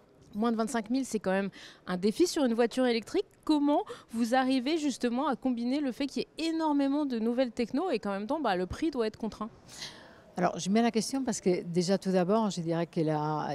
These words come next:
Speaker 2: la voiture est iconique de mille neuf cent soixante-douze. C'est une voiture populaire. Et donc, euh, l'objectif, c'était de populariser l'électrification avec, euh,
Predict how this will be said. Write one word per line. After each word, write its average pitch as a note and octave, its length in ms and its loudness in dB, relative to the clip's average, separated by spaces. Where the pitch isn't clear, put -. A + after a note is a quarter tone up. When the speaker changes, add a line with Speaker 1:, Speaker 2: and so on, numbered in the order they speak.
Speaker 2:
la E3+ 200 2
voiture F#3 480 0
est E3 160 0
iconique F3+ 440 0
de E3 80 0
mille E3 180 -2
neuf D#3+ 100 -2
cent E3+ 160 -6
soixante-douze. D#3 680 -4
C'est - 180 -12
une F3 60 2
voiture D#3+ 400 2
populaire. E3 580 0
Et F3 80 -2
donc, F3+ 260 2
euh, E3 100 6
l'objectif, F3+ 580 2
c'était F3 260 0
de D#3+ 80 4
populariser F#3+ 880 2
l'électrification F3+ 1040 -2
avec, E3+ 420 0
euh, D3+ 380 2